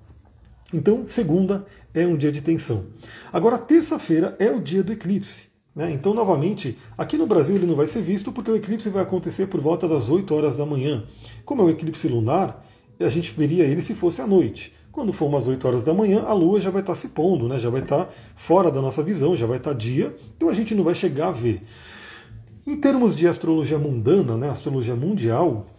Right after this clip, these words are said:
é, se diz que o eclipse ele tem mais efeito, ele tem mais, né, é, ação nos países, na área do globo,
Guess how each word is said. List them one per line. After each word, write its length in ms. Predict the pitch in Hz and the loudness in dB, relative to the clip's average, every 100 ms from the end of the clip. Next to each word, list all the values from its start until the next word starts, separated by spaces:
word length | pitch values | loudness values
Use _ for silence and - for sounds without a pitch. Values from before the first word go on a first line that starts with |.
| - | -10
é, 260 | 123 120 | -6 -4
se 140 | 113 262 | -4 -2
diz 240 | 180 208 | -2 -2
que 160 | - 262 | -4 0
o 80 | 202 | 0
eclipse 340 | 202 196 196 | 2 -2 -2
ele 120 | 226 | -4
tem 180 | 220 185 | 0 0
mais 260 | 139 123 110 | 0 0 -2
efeito, 480 | - 151 165 143 | -2 -2 -2 -2
ele 120 | 123 117 | -6 -4
tem 180 | 135 | -4
mais, 540 | 120 127 185 147 - - | 0 2 2 0 -6 -8
né, 260 | 131 156 156 | -4 -2 -2
é, 220 | 120 117 | -2 0
ação 520 | 123 - 135 156 - - - - | -2 -2 0 0 -2 -10 -20 -6
nos 240 | 160 147 | -2 -2
países, 560 | - - 143 165 180 117 | -2 -2 0 0 0 0
na 140 | 135 | 0
área 240 | 123 165 196 | 2 4 2
do 100 | 170 | 0
globo, 520 | 143 131 147 170 320 | 0 0 0 -2 -6